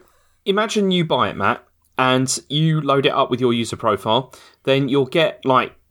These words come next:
your, your, the one that you generate from that will be the one that is on your Switch. Then if you want somebody else to play it,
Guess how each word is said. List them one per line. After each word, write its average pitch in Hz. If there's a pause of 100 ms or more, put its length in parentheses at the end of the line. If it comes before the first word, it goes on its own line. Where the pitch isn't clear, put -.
(160)
your, 135 (160)
your, 151
the 139 (100)
one 160
that 156
you 143
generate 117
from 117
that 110
will 110
be 123
the 117
one 120
that 117
is 110
on 110
your 104
Switch. - (400)
Then 135
if 131
you 185
want 170
somebody 143
else 165
to -
play 110
it, -